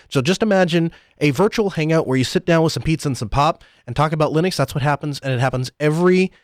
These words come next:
uh, Friday afternoon about the time that we wrap up doing Destination Linux. And I said it's gonna cost you a little bit of money. Here's why. They only, uh,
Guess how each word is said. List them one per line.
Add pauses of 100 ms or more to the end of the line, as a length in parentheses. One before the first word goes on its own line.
(260)
uh,
Friday
afternoon
about
the
time
that
we
wrap
up
doing
Destination
Linux.
And
I
said
it's
gonna
cost
you
a
little
bit
of
money.
Here's
why. (1160)
They
only, (480)
uh,